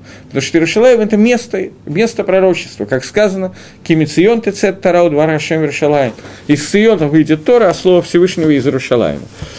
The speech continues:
Чем больше к душе, чем больше духовный уровень и так далее,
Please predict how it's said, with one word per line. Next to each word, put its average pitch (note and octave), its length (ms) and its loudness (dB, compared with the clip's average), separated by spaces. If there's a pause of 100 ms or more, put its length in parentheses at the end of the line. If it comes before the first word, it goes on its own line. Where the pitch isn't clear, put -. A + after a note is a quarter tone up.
(200)
Чем G3 240 0
больше G#3+ 340 0
к C#3+ 80 -2
душе, E3+ 300 0
чем C3+ 240 -2
больше D#3 300 0
духовный C3+ 440 2
уровень G#2+ 320 2
и F2+ 60 -4
так D#3+ 200 -2
далее, A#3 300 2